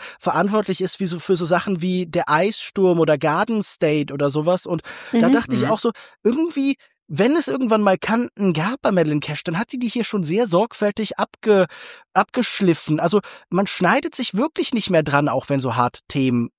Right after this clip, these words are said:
Speaker 1: irgendwo da drin sind. Also wenn da am Ende zwanzig Frauen irgendwie, ähm, entführt werden, wenn da Menschenhandel betrieben wird, dann sitzen die halt nachher irgendwie im Wohnzimmer und das ist ein Gag.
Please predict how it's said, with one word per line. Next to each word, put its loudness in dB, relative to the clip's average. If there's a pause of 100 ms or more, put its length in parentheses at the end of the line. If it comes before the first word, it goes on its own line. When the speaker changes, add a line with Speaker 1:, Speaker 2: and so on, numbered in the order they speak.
Speaker 1:
irgendwo 2
da 2
drin -2
sind. -6
Also 0 (300)
wenn 2
da 4
am 2
Ende 2
zwanzig 0
Frauen 2
irgendwie, 0 (340)
ähm, 2
entführt 0
werden, 0
wenn 0
da 4
Menschenhandel 2
betrieben -2
wird, 2 (220)
dann -2
sitzen -2
die 2
halt -2
nachher 0
irgendwie -2
im -2
Wohnzimmer 2
und -2
das -4
ist -6
ein -4
Gag. -4